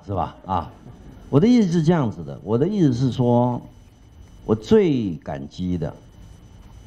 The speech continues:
我最觉得跟我在一起有光荣的，是这些做幕后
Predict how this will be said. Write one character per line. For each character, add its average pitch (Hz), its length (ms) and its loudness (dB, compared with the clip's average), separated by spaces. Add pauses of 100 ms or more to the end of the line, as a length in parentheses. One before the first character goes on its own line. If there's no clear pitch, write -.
(880)
我 104 80 0
最 175 300 4
觉 107 240 0
得 113 120 0
跟 120 160 -2 (100)
我 80 200 0
在 104 220 0
一 101 100 2
起 65 380 -2 (160)
有 85 180 0
光 107 300 2
荣 78 280 -2
的， 71 120 -10 (720)
是 - 180 2
这 95 100 2
些 90 160 0
做 90 220 2
幕 87 240 2
后 80 340 0